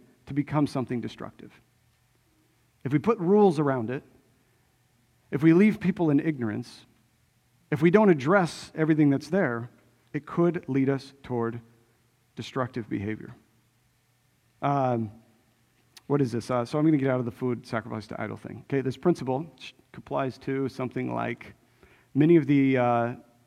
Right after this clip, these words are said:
the non-moral things that we interact with every day. Social media, this is a great one. I mean, this is just so ripe there.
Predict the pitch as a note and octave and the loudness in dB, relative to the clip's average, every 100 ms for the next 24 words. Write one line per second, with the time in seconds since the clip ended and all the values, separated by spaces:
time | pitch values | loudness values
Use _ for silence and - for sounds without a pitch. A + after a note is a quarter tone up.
0 | _ _ _ _ _ _ _ _ B2+ B2 | _ _ _ _ _ _ _ _ -4 0
1 | B2 C#3+ D3 D3 B2+ C3 C3+ C3 B2 - | 2 2 4 2 2 2 2 0 -2 -2
2 | C3+ B2+ A#2+ A#2+ A#2+ A#2 A#2+ A#2 A#2+ B2 | -2 -2 -4 -4 -2 -2 -4 -4 -8 -6
3 | A#2 A2+ G#2 - D#3 C#3+ D3 A2+ A#2+ A2 | -4 -4 -4 -4 -2 0 0 -2 -6 -8
4 | A2 A#2+ A2 G#2 A2 A#2+ B2 C3 A#2 - | -6 -6 -6 -8 -6 -6 -6 -6 -8 -12
5 | _ A2 - C#3 C3+ G#2+ - - D3+ C#3+ | _ -16 -6 -4 -4 -6 -12 -4 -2 -2
6 | - A2 | -8 -12